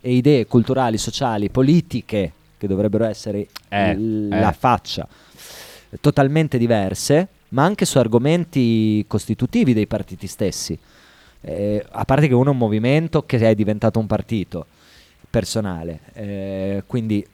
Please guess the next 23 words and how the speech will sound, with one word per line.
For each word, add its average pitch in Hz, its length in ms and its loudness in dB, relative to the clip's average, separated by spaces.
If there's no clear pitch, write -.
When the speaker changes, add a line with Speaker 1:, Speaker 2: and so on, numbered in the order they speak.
Speaker 1:
mm, 110 280 -8
è 120 80 -2
un'analisi 131 460 4
che 131 80 -2
mi 123 100 -2
viene 131 220 4
difficile 120 480 0
in 113 80 -4
questo 110 260 -2
momento 104 360 -2
fare, 78 520 -4
eh, 101 500 -2
realisticamente. 104 960 -2
Il 139 140 4
nome 190 320 6
del, 131 120 6
ritornando 156 640 2
al 139 80 6
nome, 101 520 0
ehm, 120 720 -4
allora, 113 240 0
Lepore 156 400 4
innanzitutto, 107 920 0